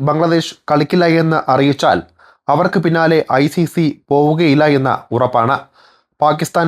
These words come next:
വേദിയാകുന്ന മത്സരങ്ങളിൽ ഇന്ത്യ കളിക്കില്ല എന്ന നിലപാട് പറഞ്ഞതുപോലെ ഗൗരവമായി ഐ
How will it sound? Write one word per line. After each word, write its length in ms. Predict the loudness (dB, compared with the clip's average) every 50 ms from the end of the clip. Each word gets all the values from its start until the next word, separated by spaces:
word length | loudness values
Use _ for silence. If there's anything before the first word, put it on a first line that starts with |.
| 0 0
വേദിയാകുന്ന 480 | 0 0 2 0 0 2 0 0 0 0
മത്സരങ്ങളിൽ 500 | 0 -2 -2 -2 -2 -2 0 0 0 0 0 -2 -2 -2
ഇന്ത്യ 160 | 0 -2 0 0
കളിക്കില്ല 360 | 0 0 0 0 0 0 2 2 2
എന്ന 100 | 2 0 0
നിലപാട് 360 | 0 0 0 0 0 0 0 -4 -4 _ -2
പറഞ്ഞതുപോലെ 540 | 0 0 0 0 -2 0 0 0 0 0 0 -2 -4 _ _ -20 -20 -20 -20 _ _ -2
ഗൗരവമായി 500 | 0 2 2 2 2 2 2 2 0 0 0 0 0
ഐ 60 | 0